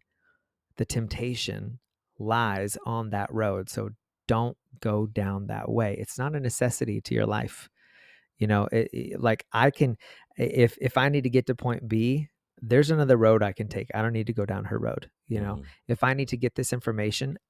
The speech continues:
Speaker 1: Instagram isn't the only road to getting that instru-, uh, that information. I can go someplace else. Or if I want a good laugh, Instagram's not the only place where funny things happen.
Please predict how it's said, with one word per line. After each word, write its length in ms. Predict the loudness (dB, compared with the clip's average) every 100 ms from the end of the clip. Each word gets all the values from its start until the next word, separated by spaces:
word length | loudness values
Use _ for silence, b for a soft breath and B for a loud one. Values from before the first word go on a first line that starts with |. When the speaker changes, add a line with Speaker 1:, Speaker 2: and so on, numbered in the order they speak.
| _ -10
Speaker 1:
Instagram 480 | -4 0 2 2 0
isn't 260 | -2 0
the 120 | -2
only 200 | 0 0
road 340 | 2 4 2 0
to 80 | -2
getting 240 | -2 -2
that 100 | -6
instru-, 360 | -6 -6 -6 -4
uh, 60 | -2
that 120 | -2
information. 540 | -2 -4 -4 -4 -6 -6
I 100 | -8
can 180 | -8 -8
go 200 | -4 -4
someplace 520 | -2 -6 -2 -4 -2 -6
else. 260 | -6 -12 -16 B B B
Or 140 | 2
if 120 | 4 2
I 120 | 0
want 180 | 0 -2
a 40 |
good 200 | 0 0
laugh, 420 | 0 0 0 -4 _
Instagram's 480 | -6 -2 -2 -2 0
not 140 | -2 0
the 120 | 0
only 200 | 0 -2
place 320 | 0 0 2
where 60 | -2
funny 260 | -2 -2
things 200 | -2 -4
happen. 360 | 0 -2 -2 -8